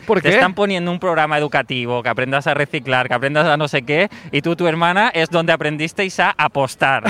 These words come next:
Speaker 2: Donde aprendisteis a, <laughs> "Vamos a jugarnos nuestros bienes en algo aleatorio que podría destrozar nuestra vida. Vamos a
Speaker 1: Esta
Speaker 2: jugar nuestro futuro a cosas ajenas a nosotros".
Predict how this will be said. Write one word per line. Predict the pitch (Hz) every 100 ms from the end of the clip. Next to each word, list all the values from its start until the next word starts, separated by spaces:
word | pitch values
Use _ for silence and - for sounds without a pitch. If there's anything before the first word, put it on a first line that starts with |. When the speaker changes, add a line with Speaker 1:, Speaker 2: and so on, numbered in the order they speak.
| -
Speaker 2:
Donde | - 143
aprendisteis | 143 151 165 - 185 381
a, | 185 190
<laughs> | 415 - -
"Vamos | - 156 214 247 -
a | 185
jugarnos | - 180 143 139 135 135
nuestros | 143 - 156 147
bienes | 147 175 208 254 -
en | 139 151
algo | 175 202
aleatorio | 185 170 151 180 196 240
que | 196
podría | 147 147 160
destrozar | 165 - 147 131 156
nuestra | 143 135 139 123
vida. | 117 98
Vamos | 107 165 208
a | 214
Speaker 1:
Esta | 214
Speaker 2:
jugar | 185 175 151
nuestro | 151 - 160
futuro | 160 143 202 220
a | 160
cosas | - 160 180 170 -
ajenas | 151 - 170 151
a | 151
nosotros". | 131 120 107 104